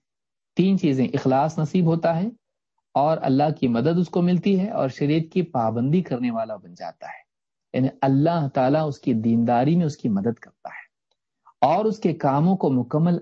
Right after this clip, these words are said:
اللہ کرتا ہے۔ اس کی، وہ، وہ، وہ کمزور ہے،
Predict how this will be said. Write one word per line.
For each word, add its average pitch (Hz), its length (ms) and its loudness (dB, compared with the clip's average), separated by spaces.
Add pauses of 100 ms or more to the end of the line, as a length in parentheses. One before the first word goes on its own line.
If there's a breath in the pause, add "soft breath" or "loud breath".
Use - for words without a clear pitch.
اللہ 113 380 0
کرتا - 300 -18
ہے۔ - 240 -20 (1000)
اس 127 100 -4
کی، 165 200 0
وہ، 151 260 0
وہ، 151 220 0
وہ 147 140 2
کمزور 147 460 0
ہے، 190 160 0